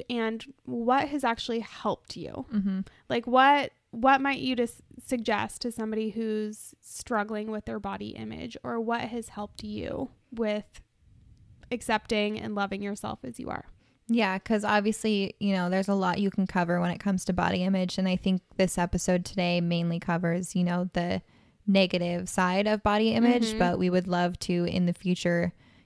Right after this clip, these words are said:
Speaker 2: you know, do another episode similar to this where we can actually talk about the positive things that people have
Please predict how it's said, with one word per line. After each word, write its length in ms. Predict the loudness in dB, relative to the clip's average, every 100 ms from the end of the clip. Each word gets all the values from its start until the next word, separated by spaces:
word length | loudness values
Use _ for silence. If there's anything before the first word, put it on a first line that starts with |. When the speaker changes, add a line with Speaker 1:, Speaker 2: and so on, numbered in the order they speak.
| -2
Speaker 2:
you 120 | 0
know, 220 | 2 2
do 220 | 2 2
another 320 | 4 4 2 2
episode 480 | 2 0 0 0 0
similar 380 | -2 0 0
to 80 | 0
this 280 | 0 -2 -2
where 140 | -2
we 140 | 0 0
can 120 | 0
actually 420 | -2 -4 -2 -4
talk 360 | 0 -2 -2 -4
about 380 | -2 0 0 -2
the 80 |
positive 580 | -2 2 2 2 0 -2
things 320 | -2 -2 -2
that 160 | -4 -6
people 380 | -6 -4 -4 -4
have 500 | -4 -4 -4 -6